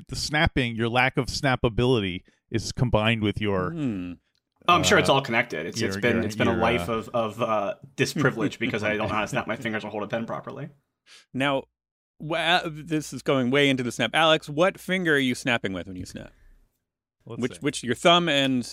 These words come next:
Speaker 2: is up against which finger?
Speaker 1: Middle finger, of course.
Speaker 2: Oh, okay. All right. Yeah, me too,
Speaker 1: Why?
Speaker 2: usually. I can do the other. I can do my ring finger, too, but, and
Speaker 1: Oh,
Speaker 2: my
Speaker 1: weird.
Speaker 2: pointer, but, but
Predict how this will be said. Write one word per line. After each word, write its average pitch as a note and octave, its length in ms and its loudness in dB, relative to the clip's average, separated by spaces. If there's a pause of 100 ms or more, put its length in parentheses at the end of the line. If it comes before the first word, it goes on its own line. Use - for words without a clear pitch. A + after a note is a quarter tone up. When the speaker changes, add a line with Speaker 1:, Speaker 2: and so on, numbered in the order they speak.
(120)
Speaker 2:
is B2 260 -8
up B2+ 120 0
against A#2 260 -4
which A2+ 220 -4
finger? F#2 360 -6 (560)
Speaker 1:
Middle B2+ 220 2
finger, F#2+ 320 -2
of F2 100 -10
course. C#3 360 -2
Speaker 2:
Oh, G#2 160 -8
okay. A2+ 260 -8 (240)
All C3+ 60 -8
right. F2+ 180 -8 (380)
Yeah, A2+ 180 -6
me A#2 160 -2
too, D3+ 180 -2
Speaker 1:
Why? A#2 180 2
Speaker 2:
usually. G2 400 -2 (180)
I A2+ 80 -2
can B2+ 100 0
do D#3+ 160 4
the C#3 120 4
other. C3+ 220 4
I A2+ 60 -2
can B2 80 -2
do C#3 80 0
my A#2+ 160 2
ring C3 300 0
finger, F#2+ 360 -4
too, F#2+ 460 -2
but, F#2 180 -8 (520)
and A#2 140 0
Speaker 1:
Oh, - 20 2
Speaker 2:
my A2 120 2
Speaker 1:
weird. G2+ 200 2
Speaker 2:
pointer, G2+ 340 0
but, F#2 240 -4 (100)
but G#2 280 -4